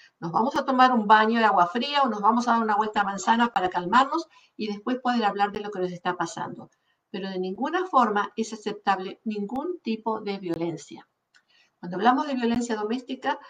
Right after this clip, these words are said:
hablamos de la violencia emocional, psicológica, económica, sexual también, física, todo tipo de violencia. Pero hay otra forma de violencia que es la violencia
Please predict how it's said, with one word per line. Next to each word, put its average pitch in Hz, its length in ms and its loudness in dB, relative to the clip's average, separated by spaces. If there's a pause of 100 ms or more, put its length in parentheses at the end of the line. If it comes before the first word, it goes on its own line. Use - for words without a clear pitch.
(180)
hablamos 208 380 -2
de 196 80 -4
la 185 100 -2
violencia 185 460 -4
emocional, 233 760 0
psicológica, 214 840 -2
económica, 220 1000 2 (220)
sexual 247 760 6
también, 208 560 -4 (360)
física, 247 680 2
todo 277 220 -2
tipo 247 260 -2
de 233 80 2
violencia. 208 560 -2 (400)
Pero 277 160 -4
hay 320 80 -2
otra 359 240 2
forma 269 460 0
de 220 160 2
violencia 226 460 0
que 233 120 -4
es 220 60 -4
la 220 100 0
violencia 214 720 -2